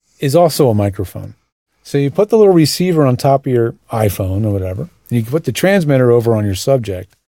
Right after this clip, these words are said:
Their mic, they're being heard, and then the mic on my phone is also being heard. So I can interview or talk,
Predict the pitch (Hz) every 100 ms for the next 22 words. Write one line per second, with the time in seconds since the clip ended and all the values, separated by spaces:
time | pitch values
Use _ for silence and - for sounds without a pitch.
0 | _ _ _ _ - 139 180 160 143 208
1 | _ - 131 143 156 143 127 135 123 113
2 | 107 101 101 131 131 127 120 131 151 139
3 | 123 117 110 113 110 - 269 190 120 131
4 | 143 254 - 113 98 87 - - _ _
5 | _ - 135 143 139 135 160 165 143 147
6 | 143 120 - 135 135 139